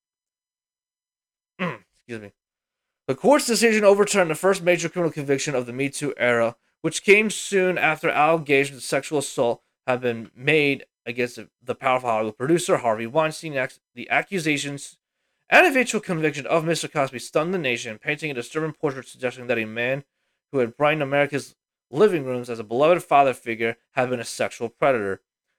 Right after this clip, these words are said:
The case against him had been, began with the arrest in twenty fifteen on charges that he drugged and sexually assaulted a woman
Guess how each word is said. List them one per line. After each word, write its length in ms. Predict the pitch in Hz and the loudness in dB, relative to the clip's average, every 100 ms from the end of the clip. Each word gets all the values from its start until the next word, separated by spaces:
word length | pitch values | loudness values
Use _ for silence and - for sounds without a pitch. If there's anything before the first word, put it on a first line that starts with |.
| _ - | _ -16
The 60 | |
case 280 | - 185 180 | 2 2 4
against 240 | 160 156 | 0 0
him 160 | 143 123 - | -4 -10 -6
had 260 | 147 131 117 | -2 0 -2
been, 180 | 113 - _ _ _ - | -8 -10 _ _ _ -20
began 300 | 123 160 180 | -4 2 2
with 100 | 180 | 2
the 80 | 165 | 2
arrest 240 | 147 143 | 2 0
in 60 | 127 | -6
twenty 180 | 156 | -10
fifteen 280 | - 135 131 | -8 -10 -8
on 100 | 110 | -6
charges 260 | - 147 131 | -2 -2 -2
that 80 | 110 | -8
he 80 | |
drugged 320 | 104 - 139 131 | -8 -2 0 0
and 100 | 123 | -4
sexually 380 | 147 139 139 | -6 -4 -6
assaulted 380 | 123 - 120 107 | -4 -4 -4 -4
a 40 | 101 | -4
woman 360 | 117 117 117 | -2 -4 -8